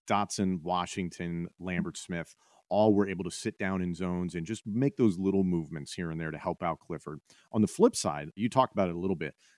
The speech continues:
Clifford was excellent at movement in the pocket, movement outside of the pocket, not to advance the ball beyond the line of scrimmage, but just to buy time. And frankly, the disappointing thing is that he had to.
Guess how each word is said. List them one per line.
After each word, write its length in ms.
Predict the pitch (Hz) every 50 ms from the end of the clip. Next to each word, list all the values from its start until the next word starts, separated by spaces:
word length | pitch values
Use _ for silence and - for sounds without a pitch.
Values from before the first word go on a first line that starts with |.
| _ -
Clifford 480 | - 147 175 202 - 226 190 156 110
was 200 | 98 95 - - - _ _
excellent 500 | 113 113 - - - 110 107 101 95 - _
at 140 | 87 82 - _ _ _ _ _ _ - -
movement 540 | 92 92 101 113 120 131 123 120 120 107 - _
in 180 | 104 107 117 120
the 60 | 120 -
pocket, 500 | - - 110 110 107 - 117 107 - -
movement 380 | 101 95 90 85 92 82 - - -
outside 420 | 92 101 101 - - 113 104 101 98
of 40 |
the 60 | 98 95
pocket, 480 | - - 92 90 87 - 98 90 -
not 200 | 95 131 185 190
to 120 | - - 107
advance 400 | 90 78 87 90 95 95 - -
the 100 | - 90
ball 240 | - 90 87 92
beyond 300 | 82 90 85 82 85 85
the 40 | 82
line 200 | 78 82 78 78
of 80 | 76 -
scrimmage, 340 | - - 90 82 80 - _
but 120 | - 87
just 200 | - 135 - -
to 60 | - 90
buy 240 | - 85 78 80
time. 380 | - - - 104 101 80 73 - _ - - - - _ _ _ -
And 160 | 127 113 110
frankly, 640 | - - - 156 254 311 233 - 98 82 90 90 - _ _ _ _ _
the 80 | 113 92
disappointing 720 | 147 - 135 165 - - 123 - - 127 190 240 214 127
thing 300 | 98 101 87 98 117 120 - _ - - - _
is 200 | - 151 147 110
that 240 | 113 143 147 165 170
he 340 | - - 156 170 175 180 143
had 400 | - - - 185 208 262 269 233 -
to. 280 | - - - - -